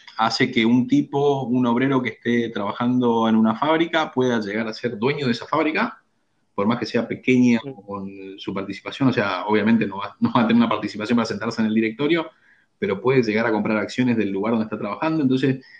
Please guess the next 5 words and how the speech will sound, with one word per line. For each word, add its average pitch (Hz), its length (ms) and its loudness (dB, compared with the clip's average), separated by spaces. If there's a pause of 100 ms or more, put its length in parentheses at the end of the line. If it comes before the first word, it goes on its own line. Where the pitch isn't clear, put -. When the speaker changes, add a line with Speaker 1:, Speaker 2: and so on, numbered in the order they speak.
(140)
Speaker 1:
eso - 280 0 (160)
genera 104 220 0
un 107 100 0
círculo, 101 800 2 (760)
eh, 92 520 -4